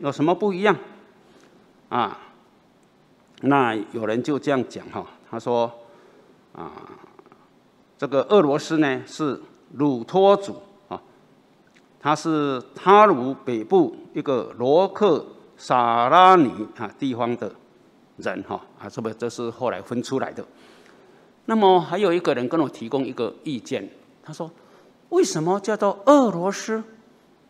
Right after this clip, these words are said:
为什么不叫罗斯？”啊，经过有人考证是这样，因为整个俄罗斯呢，被蒙古人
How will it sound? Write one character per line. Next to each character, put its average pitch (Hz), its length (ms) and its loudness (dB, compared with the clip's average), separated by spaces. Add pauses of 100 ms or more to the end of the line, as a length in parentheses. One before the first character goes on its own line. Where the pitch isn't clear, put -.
为 277 80 0
什 175 120 -4
么 185 140 0
不 196 160 -8
叫 214 220 2
罗 160 260 0
斯？” 226 260 -4 (1400)
啊， - 300 -20 (380)
经 143 160 -2
过 135 580 0 (560)
有 101 120 -14
人 113 140 -6
考 98 260 -8
证 127 220 -4
是 123 160 -14
这 120 180 -8
样， 113 140 -6 (640)
因 233 180 -4
为 185 500 0 (760)
整 143 180 -2
个 151 520 2
俄 220 140 6
罗 160 220 0
斯 175 280 -6
呢， 151 260 0 (1080)
被 175 220 0
蒙 151 260 2
古 151 180 -2
人 113 300 -4